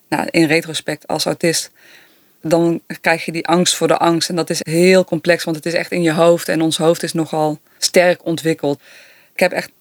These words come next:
maanden en, en jarenlang tegen de lamp aangelopen met hoe ik dan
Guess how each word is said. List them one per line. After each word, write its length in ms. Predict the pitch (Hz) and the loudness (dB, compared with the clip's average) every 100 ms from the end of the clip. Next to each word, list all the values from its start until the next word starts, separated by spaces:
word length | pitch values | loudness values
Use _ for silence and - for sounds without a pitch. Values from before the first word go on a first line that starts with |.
| _ _ | _ _
maanden 600 | 175 175 180 196 175 165 | 2 4 4 4 2 2
en, 220 | 160 170 | 0 0
en 160 | 160 170 | 0 2
jarenlang 720 | 160 175 170 165 160 160 156 _ | 4 4 2 0 0 0 -4 _
tegen 240 | 180 160 | 0 2
de 60 | 160 | 0
lamp 280 | 160 180 - | 2 2 0
aangelopen 600 | 160 165 160 160 - 165 | -4 -2 -2 -2 -4 -4
met 300 | 156 - _ _ _ _ | -4 -6 _ _ _ _
hoe 300 | - 160 180 | -6 0 2
ik 120 | 160 - | 2 0
dan 300 | 156 156 | 0 0